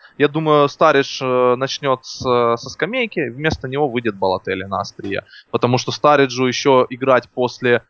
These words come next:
э, Кристал Пэласа, играть за неделю три матча. Два в Лиге Европы и один с Саутгемптоном. Он там нам намного важнее. И, ну, его физич-, физические кондиции намного важнее.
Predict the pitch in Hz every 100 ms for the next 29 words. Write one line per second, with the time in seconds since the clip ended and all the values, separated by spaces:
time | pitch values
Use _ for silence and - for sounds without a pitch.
0 | _ - 123 123 117 117 117 117 113 135
1 | 127 131 127 180 214 185 127 120 135 135
2 | 123 123 120 151 143 139 139 120 110 -
3 | 101 - _ 117 135 127 131 123 127 120
4 | 156 208 - 160 127 131 135 131 123 113
5 | 110 104 110 113 123 120 117 117 120 117
6 | 113 110 110 110 98 95 _ - 113 113
7 | 107 107 107 107 104 104 104 104 117 107
8 | 104 107 113 117 117 107 95 - 120 123
9 | 117 - - _ 131 127 135 127 - 123
10 | 123 117 - 104 101 104 101 101 104 98
11 | 95 95